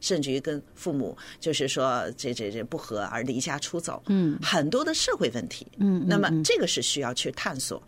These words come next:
Speaker 1: 这个需要，我们要去寻求答案的。那么这样，这种记录那就不一般了。
Speaker 2: 嗯。
Speaker 1: 啊，所以呢，这个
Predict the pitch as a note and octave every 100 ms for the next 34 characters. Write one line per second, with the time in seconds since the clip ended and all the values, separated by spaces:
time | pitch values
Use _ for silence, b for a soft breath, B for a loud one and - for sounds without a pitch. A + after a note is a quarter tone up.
0 | B B - E4+ G#3 - D3+ C#3+ G#3+ -
1 | - C3+ C3+ C#3+ C3 - C3 - A#2+ C3+
2 | A#2 - - D3+ C3+ F#2+ B B B3+ C#4+
3 | C5 A4+ G#3 C5 G4+ C3 A#2 B2+ G2 -
4 | - B2+ G#2+ G2 A#2+ A2 A2 A2 - -
5 | G#3+ G3+ G3+ G3 F#3+ F3+ E3 D#3 D3+ C#3+
6 | D#3+ E3+ B B B B - - C4 A3+
7 | F3 E3+ E3+ G3+ D3+ D3+ A#2+ A#2+ G2+ F2+
8 | D2+ G1+